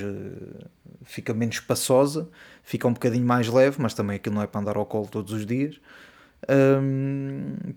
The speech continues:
tem mais um bocadinho de espaço, porque não, na, na verdade não, o espaço não é assim tão mais do que, do que aquele que era. Antigamente era oitocentos e vinte e cinco, acho eu.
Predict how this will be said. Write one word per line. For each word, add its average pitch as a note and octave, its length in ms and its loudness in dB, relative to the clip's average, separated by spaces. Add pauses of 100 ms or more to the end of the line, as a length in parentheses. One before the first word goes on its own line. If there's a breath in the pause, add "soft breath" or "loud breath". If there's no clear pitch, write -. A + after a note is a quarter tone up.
tem D3 140 6
mais C#3+ 320 4
um D3 80 4
bocadinho C#3 380 2
de C#3+ 80 -4
espaço, C3 380 2
porque G#2+ 240 -10
não, G#2 320 -2
na, G#2+ 200 -4
na A2 140 -2
verdade A2+ 500 2
não, A2+ 260 0
o A#2 60 -2
espaço - 440 0
não A#2 140 2
é A#2+ 60 2
assim A#2 240 -2
tão A#2 220 2
mais A2+ 340 0
do A2+ 100 -6
que, - 160 -10
do A2 300 -8
que - 80 -12
aquele A2+ 200 -2
que - 140 0
era. G#2+ 320 2
Antigamente G#2+ 540 -4
era A2 120 0
oitocentos G#2+ 720 -4
e A2+ 80 -2
vinte A2 220 -4
e - 40 -6
cinco, C#3+ 300 -2
acho A#2 220 0
eu. D3+ 200 4